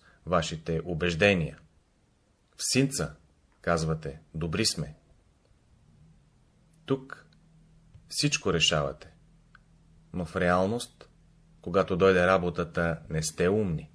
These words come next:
За да бъдем смели, решителни, трябва истината непременно да изработи форми, които сме изгубили в миналото.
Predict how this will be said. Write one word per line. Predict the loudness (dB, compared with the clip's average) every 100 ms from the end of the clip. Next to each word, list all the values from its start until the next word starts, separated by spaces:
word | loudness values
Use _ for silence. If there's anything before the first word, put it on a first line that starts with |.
| -20 _ _ _ _ _ -4
За | 0
да | 2
бъдем | 2 2 2
смели, | 2 2 2 2 0 -8 -8
решителни, | -4 -2 -2 0 0 0 -4 -12 -20 -20 -20 -20 -20 -20 -20 -20 -20 -2
трябва | 2 4 4 0
истината | 0 -2 -4 -2 -4
непременно | -4 -4 -4 0 0 0 -2 -6 -6
да | -4
изработи | -2 0 0 0 0 -6
форми, | 0 2 2 -2
които | -4 -6 -6
сме | -4 -2
изгубили | -2 -2 -2 -2
в | -4
миналото. | -4 -2 -2 -6 -14